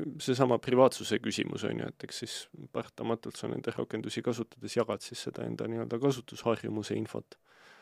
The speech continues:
Noh, mida siis nemad mingil kujul tõenäoliselt rahaks teevad, on ju, et et, äh, sellise nii-öelda sisselogimise usaldamine kolmandale osapoolele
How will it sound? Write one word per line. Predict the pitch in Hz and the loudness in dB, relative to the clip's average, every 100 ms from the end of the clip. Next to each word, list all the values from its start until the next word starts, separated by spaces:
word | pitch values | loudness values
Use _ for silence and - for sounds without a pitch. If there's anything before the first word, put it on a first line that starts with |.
| - - _ - | -20 -20 _ -14
Noh, | 113 | -8
mida | 117 113 113 | -6 -6 -6
siis | 117 - | -6 -4
nemad | 117 117 113 | -2 -2 -2
mingil | 110 113 110 110 - | -4 -4 -4 -4 -4
kujul | - 113 110 110 110 113 120 - | -4 -2 0 -2 -4 -6 -8 -10
tõenäoliselt | - - 110 - - - | -8 -6 -8 -10 -6 -4
rahaks | 92 - - | -4 -6 -8
teevad, | - - - | -8 -8 -10
on | - - | -12 -14
ju, | |
et | - - - _ _ _ - - - - - - - | -16 -18 -20 _ _ _ -20 -20 -20 -20 -20 -12 -2
et, | 110 - _ - | -2 -2 _ 2
äh, | 113 113 110 110 104 - - - - 180 185 | 4 4 4 2 0 -4 -6 -6 -10 -12 2
sellise | - 165 139 139 | 6 8 8 6
nii-öelda | 123 123 117 117 | 6 6 6 4
sisselogimise | 185 202 - 117 120 123 113 110 - 120 | 6 6 6 8 6 4 2 0 0 0
usaldamine | - 151 190 147 113 104 104 107 107 110 - | 4 4 6 6 6 4 2 2 0 -2 0
kolmandale | 143 165 131 110 110 | 4 6 6 6 8
osapoolele | 156 202 123 110 113 107 | 8 8 6 6 6 6